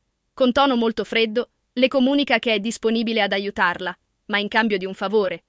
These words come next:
proprio come fa Emir per ottenere le cose da lei. Nihan, infuriata,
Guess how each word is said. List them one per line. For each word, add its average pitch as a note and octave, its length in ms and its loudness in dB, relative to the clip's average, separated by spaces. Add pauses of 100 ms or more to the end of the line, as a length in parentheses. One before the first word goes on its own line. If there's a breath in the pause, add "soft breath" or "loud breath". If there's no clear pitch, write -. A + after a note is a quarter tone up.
(180)
proprio G#3+ 300 0
come G3 240 -6
fa G3 240 2
Emir G3 260 -4
per G3+ 160 -4
ottenere G#3 460 -2
le F3+ 80 -4
cose G3 260 -4
da E3+ 140 -8
lei. F3 280 -14 (120)
Nihan, B3 520 4 (120)
infuriata, A3+ 760 2